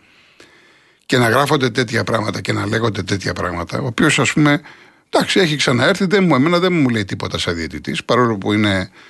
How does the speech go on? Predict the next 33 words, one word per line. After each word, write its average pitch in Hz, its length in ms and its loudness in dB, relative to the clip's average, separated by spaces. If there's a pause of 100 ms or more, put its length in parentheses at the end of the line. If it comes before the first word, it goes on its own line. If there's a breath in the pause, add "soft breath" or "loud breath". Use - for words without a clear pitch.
(400 loud breath)
ε, 53 680 0 (100)
ελίτ 120 280 0
κατηγορίας, 95 760 -2
αλλά 247 320 2
δεν 294 160 2
μου 170 80 6
λέει 117 180 2
τίποτα. - 460 -8 (420 soft breath)
Αλλά 277 180 0
δεν 302 120 2
μπορούμε 196 420 4
έτσι 104 300 -2
να 113 140 -2
αρχίσουμε 110 640 -4 (200)
να 120 180 -2
λέμε 110 500 -2 (460 soft breath)
ότι 113 220 0
θα 110 140 -2
κάνει 120 320 0
το - 100 -2
ένα, 120 140 2
θα 101 120 -2
κάνει 110 260 0
το - 140 -2
άλλο, 113 400 0
ή 131 280 2
ξαφνικά 110 540 -2
τώρα 113 340 2 (120)
κάποιος 117 260 -2
στον 113 120 0
Παναθηναϊκό 104 640 0
σου 120 120 -4
λέει 113 320 0